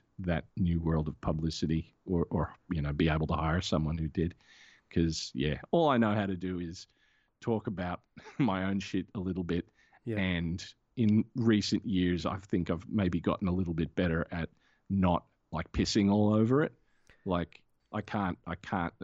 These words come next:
Speaker 1: it's very hard for me to, to not qualify things. Like, to say, you know, whe-, like, earlier, I think you said, you know, and, uh,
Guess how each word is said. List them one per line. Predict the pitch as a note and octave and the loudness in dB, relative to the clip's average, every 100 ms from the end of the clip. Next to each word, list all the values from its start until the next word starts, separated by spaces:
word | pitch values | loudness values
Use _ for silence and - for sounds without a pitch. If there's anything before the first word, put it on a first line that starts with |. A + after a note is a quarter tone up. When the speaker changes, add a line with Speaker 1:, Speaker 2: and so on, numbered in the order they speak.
| - | -10
Speaker 1:
it's | F#2+ | -8
very | G2+ A2+ A2+ G#2 | -2 2 2 2
hard | G2+ F#2 F2+ | 0 -4 -4
for | G#2+ | -2
me | F#2 | -2
to, | F2+ E2+ | -2 -4
to | - F#2 | -6 -4
not | E2+ F2 - | -4 -4 -6
qualify | - D#2 D#2+ - D#2+ C#2 - _ _ | -6 -4 -4 -4 -2 -2 -8 _ _
things. | - B1+ C2 - - _ _ _ | -6 -6 -8 -16 -20 _ _ _
Like, | F2 D#2 - _ _ _ _ - | -6 -6 -8 _ _ _ _ -2
to | G#2+ | 0
say, | - G#2+ F#2+ - A2 | 2 2 0 -2 -4
you | A2+ | -4
know, | F2 | -2
whe-, | F#2+ A#2 | -2 -4
like, | A#2 G#2 - | -4 -6 -4
earlier, | A2 A#2+ B2 G#2+ G2 | -2 0 2 2 0
I | F#2 | -4
think | - G2 | -4 -4
you | G2 F#2+ | -2 -4
said, | - F#2+ E2+ | -2 -2 -2
you | F2+ E2 | -6 -6
know, | E2 | -4
and, | F2+ G#2+ G2+ - | -4 -4 -6 -4
uh, | G2 F#2 | -2 -2